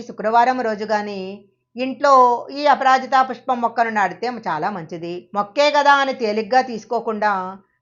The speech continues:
శంకుపుష్పం మొక్కని ఇంట్లో పెంచుకున్నట్లయితే లక్ష్మీదేవి యొక్క అనుగ్రహాన్ని పొందటమే కాకుండా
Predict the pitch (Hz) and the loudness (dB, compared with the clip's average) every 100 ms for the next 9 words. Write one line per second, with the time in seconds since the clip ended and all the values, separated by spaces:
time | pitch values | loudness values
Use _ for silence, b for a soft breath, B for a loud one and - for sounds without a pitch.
0 | _ 220 220 262 277 277 285 269 262 247 | _ -6 -4 -2 -2 0 0 0 0 -2
1 | 240 233 180 233 247 233 196 220 220 208 | -2 -4 -6 -4 -4 -4 -8 -8 -6 -6
2 | 208 196 214 185 180 196 _ _ _ 240 | -6 -6 -6 -6 -6 -12 _ _ _ -4
3 | 240 277 294 277 262 262 262 208 196 233 | -4 -6 -2 0 2 -2 0 -2 0 0
4 | 220 220 214 208 185 208 226 226 202 196 | 0 0 -2 -4 -4 -4 -2 0 0 0
5 | 196 190 | -4 -2